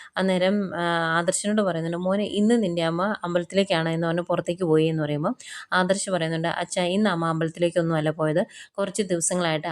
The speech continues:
അമ്മ എല്ലാവരുടെയും കണ്ണ് മൂടിക്കെട്ടി ഓരോ കാര്യങ്ങൾ ചെയ്യുവാണ്" എന്ന് പറഞ്ഞപ്പം, ആ, ജയൻ പറയുന്നുണ്ട്, "എനിക്കും അങ്ങനെയൊക്കെ തോന്നി മോനെ, ചില സംശയങ്ങൾ എനിക്കും തോന്നിയായിരുന്നു" എന്ന് പറയും. അന്നേരം ആദർശ് പറയുന്നുണ്ട്, "ഏതായാലും,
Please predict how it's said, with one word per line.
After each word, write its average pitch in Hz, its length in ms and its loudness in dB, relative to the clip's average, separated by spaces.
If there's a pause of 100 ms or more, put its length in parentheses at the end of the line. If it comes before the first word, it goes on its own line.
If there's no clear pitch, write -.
അമ്മ 170 200 -2 (200)
എല്ലാവരുടെയും 170 560 0
കണ്ണ് 165 300 -2
മൂടിക്കെട്ടി 170 580 -2 (320)
ഓരോ 190 220 -4
കാര്യങ്ങൾ 170 420 0
ചെയ്യുവാണ്" 180 600 0
എന്ന് 165 180 -4
പറഞ്ഞപ്പം, 160 380 -2 (420)
ആ, 175 60 -10 (300)
ജയൻ 180 280 0
പറയുന്നുണ്ട്, 165 480 -2 (100)
"എനിക്കും 208 360 2
അങ്ങനെയൊക്കെ 170 400 0
തോന്നി 175 300 2
മോനെ, 160 280 0 (280)
ചില 214 160 0
സംശയങ്ങൾ 180 540 0
എനിക്കും 170 340 -2
തോന്നിയായിരുന്നു" 165 580 0
എന്ന് 160 140 -2
പറയും. 147 200 -8 (280)
അന്നേരം 180 320 2
ആദർശ് 165 380 0
പറയുന്നുണ്ട്, 165 380 0
"ഏതായാലും, 175 480 0